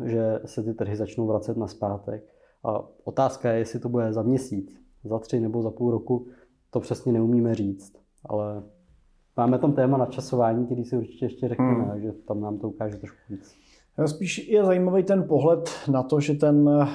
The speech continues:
Speaker 2: eh, že vlastně ten, to třeba růst H D P, na který se díváme, když mluvíme o, třeba případně o recesi v ekonomice, to neříkám, že teď ní máme, ale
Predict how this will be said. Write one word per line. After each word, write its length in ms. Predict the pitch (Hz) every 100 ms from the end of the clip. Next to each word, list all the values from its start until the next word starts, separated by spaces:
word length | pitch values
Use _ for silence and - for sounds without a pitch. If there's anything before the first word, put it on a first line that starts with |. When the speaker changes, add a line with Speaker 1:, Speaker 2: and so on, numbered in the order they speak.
| - - -
Speaker 2:
eh, 60 | 143 131 127 123 120 120 - 285 - _ _ _ _ -
že 120 | 131
vlastně 300 | 143 170 160
ten, 360 | 180 160 120 123 -
to 160 | 123
třeba 420 | - - 143 139 147
růst 260 | 147 170
H 240 | 147 131 131
D 160 | 127
P, 300 | - 110 123 143
na 140 | 131
který 240 | - 131
se 140 | 131 143
díváme, 640 | 120 113 110 107 107 117
když 220 | 123 120 -
mluvíme 280 | 127 135
o, 300 | 135 117 - -
třeba 240 | - 117
případně 480 | 113 123 123 120 123
o 220 | 98 95 -
recesi 440 | 104 101 127 -
v 80 | 127
ekonomice, 540 | 113 123 120 123 120 127
to 120 | 101
neříkám, 440 | 104 101 104 117 113
že 60 |
teď 260 | 123 117 -
ní 80 | 127
máme, 440 | 110 101 117 143
ale 220 | 131 123